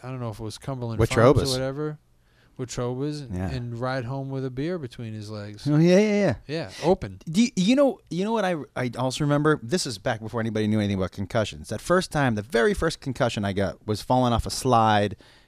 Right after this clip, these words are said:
Speaker 2: at Mill River.
Speaker 1: I remember that.
Speaker 2: It was the big, mentally challenged kid who used to walk around.
Speaker 1: I don't remember.
Speaker 2: Do you remember who I'm talking about?
Speaker 1: Yeah.
Speaker 2: He was a big dude.
Speaker 1: Yeah.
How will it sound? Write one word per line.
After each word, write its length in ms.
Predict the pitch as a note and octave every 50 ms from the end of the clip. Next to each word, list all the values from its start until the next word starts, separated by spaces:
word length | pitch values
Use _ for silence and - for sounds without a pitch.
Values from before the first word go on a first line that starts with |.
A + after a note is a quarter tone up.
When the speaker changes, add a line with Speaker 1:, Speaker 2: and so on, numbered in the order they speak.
| - -
Speaker 2:
at 120 | G2 -
Mill 220 | A#2+ C3+ D3 D#3+ D3
River. 360 | C3 B2 A2+ G#2 A2 G#2+ G2+ - -
Speaker 1:
I 80 | C3 C3
remember 280 | C3+ C#3 C3 B2 A#2+ A2+
that. 140 | A2 A2+
Speaker 2:
It 80 | B2 E3+
was 160 | F3+ G#3+ G3
the 100 | - A3
big, 600 | F3+ _ - G3+ G3 G3 F#3+ F#3+ F#3 F#3+ D#3+ - -
mentally 920 | - - D3+ C#3 D3+ D#3 D#3+ D#3 - D#3 D#3+ D#3 D3+ D3 C#3 C3 - _ _ _ _ _ _ _ _ _ _ _ -
challenged 520 | - - D#3+ C#3 C3+ C3+ C3+ B2+ A#2 - -
kid 440 | - C#3 B2 A#2+ A#2+ A#2 G#2+ G2 - _ _ _ _ _ - -
who 160 | - - C3
used 260 | A#2+ A#2 A#2 - -
to 80 | - A2
walk 340 | G#2+ A2 A2 G#2+ G2+ -
around. 680 | - G#2+ G#2 G#2 G#2 G#2+ G#2 G#2 G#2 G2+ G2+ F#2+ - - - _ -
Speaker 1:
I 80 | A#2+ A#2 A2+
don't 100 | G#2 G2+
remember. 200 | G2 G2+ G2 G2
Speaker 2:
Do 60 | F#3
you 60 | G#3+
remember 140 | A3+ A3 G3+
who 40 | G#3
I'm 80 | G3 F3+
talking 240 | F#3+ F#3 E3+ F#3
about? 240 | F3+ F3 F3+ F3+ E3+
Speaker 1:
Yeah. 200 | B2 A2+ G2 G2+ - _ -
Speaker 2:
He 80 | E3
was 140 | F#3 F#3 E3
a 40 | D3
big 400 | A#2+ A2 - E3 D#3 D#3 B2 G#2+
dude. 300 | B2+ B2 A#2 G2+ E2 D2+
Speaker 1:
Yeah. 240 | B2 A#2+ G#2+ G2